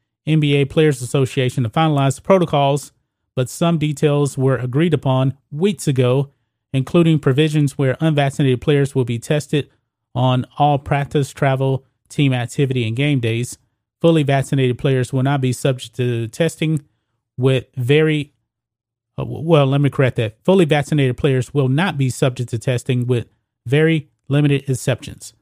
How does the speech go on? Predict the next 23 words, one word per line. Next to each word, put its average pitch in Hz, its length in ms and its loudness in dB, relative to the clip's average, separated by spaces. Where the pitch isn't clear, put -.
Fully 185 220 4
vaccinated 147 520 0
players, 170 480 0
the 120 240 -2
category 151 720 0
that 131 220 0
at 120 140 -2
least 143 260 -2
ninety 143 200 2
percent 139 320 -2
of 123 40 -2
the 123 60 -2
league 135 200 -2
falls 135 300 2
into, 131 520 0
will 123 120 0
largely 143 480 0
be 127 400 -2
back 139 260 0
to 131 320 0
business 135 400 0
as 107 140 -6
usual. 165 540 0